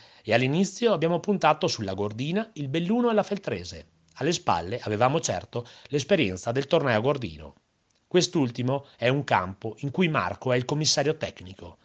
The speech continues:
Con la gentilezza e la pacatezza che gli sono proprie,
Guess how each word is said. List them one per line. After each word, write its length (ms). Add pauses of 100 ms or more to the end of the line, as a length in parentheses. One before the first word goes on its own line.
(380)
Con 160
la 80
gentilezza 600
e 40
la 100
pacatezza 640
che 100
gli 120
sono 220
proprie, 460